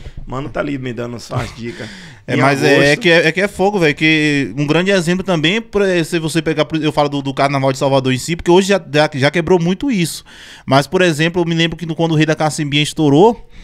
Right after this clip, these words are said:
Speaker 2: a música lá, a Muriçoca lá, eu,
Speaker 1: Yes.
Speaker 2: pra mim era pra ser a música do carnaval, velho.
Speaker 1: Justamente, justamente.
Speaker 2: Aí teve Neto L X também, pra você ver que naquela época a Rocha Jadeira vinha tão,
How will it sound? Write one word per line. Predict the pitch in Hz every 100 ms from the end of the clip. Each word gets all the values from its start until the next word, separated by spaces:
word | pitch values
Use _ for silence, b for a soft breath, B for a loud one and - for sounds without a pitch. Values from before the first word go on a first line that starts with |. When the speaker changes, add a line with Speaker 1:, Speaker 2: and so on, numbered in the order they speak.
| B -
Speaker 2:
a | 123
música | 127 135 135 131
lá, | 147
a | 143 139
Muriçoca | 135 135 139 135 139
lá, | 135 165 117
eu, | 196 285
Speaker 1:
Yes. | -
Speaker 2:
pra | 190
mim | 160
era | 196 277
pra | 311
ser | -
a | 320
música | 311 -
do | 330
carnaval, | 330 349 349 220 196 185
velho. | 117 107 -
Speaker 1:
Justamente, | 151 131 135 127
justamente. | 107 113 - -
Speaker 2:
Aí |
teve | 160 165 170 165
Neto | 156 151 156
L | 160 151
X | 160
também, | 170 160
pra | 165
você | 185 185
ver | 175
que |
naquela | 185 175 185
época | 170 -
a | 156
Rocha | 165 175
Jadeira | 165
vinha | 156 160
tão, | 151 180 233 247